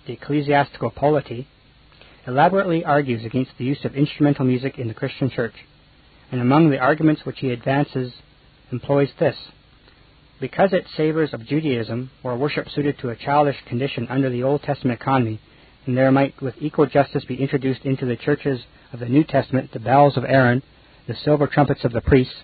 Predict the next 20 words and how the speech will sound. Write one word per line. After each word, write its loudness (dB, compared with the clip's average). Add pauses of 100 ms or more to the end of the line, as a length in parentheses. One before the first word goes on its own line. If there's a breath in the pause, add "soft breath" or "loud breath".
(160)
the 0
horns 6
of -6
the -4
Jubilee, 0 (340)
harps, 2 (160)
psalteries, 0
and -4
cymbals, 2 (340 soft breath)
with -16
Levitical 4
singers, 4 (760 soft breath)
and -4
so 0
the 2
whole 6
cultus 2
of -6
that 2
economy, 2